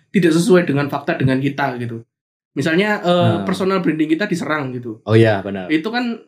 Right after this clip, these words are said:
Speaker 1: eh, apa namanya, kita sudah membangun image sebagaimana orang mengenal kita,
Speaker 2: Hmm.
Speaker 1: tapi tiba-tiba ada orang yang,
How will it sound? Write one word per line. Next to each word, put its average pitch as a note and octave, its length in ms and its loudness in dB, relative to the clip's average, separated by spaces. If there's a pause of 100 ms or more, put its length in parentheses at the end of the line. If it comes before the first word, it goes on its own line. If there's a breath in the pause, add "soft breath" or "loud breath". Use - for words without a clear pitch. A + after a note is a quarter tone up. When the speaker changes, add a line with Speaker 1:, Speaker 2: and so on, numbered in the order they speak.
(100)
Speaker 1:
eh, E3+ 320 -2
apa F3 160 -4
namanya, A3 340 -4
kita A#3 220 -4
sudah A3+ 220 0
membangun D#3 420 2
image D#3+ 440 -4
sebagaimana C#3 1040 -4
orang D3 340 -2
mengenal C#3+ 460 -2
kita, D#3 300 0
Speaker 2:
Hmm. C3+ 100 4
Speaker 1:
tapi A#2+ 240 4
tiba-tiba F3 460 0
ada G#3+ 80 -2
orang D#3 300 0
yang, D#3 180 -4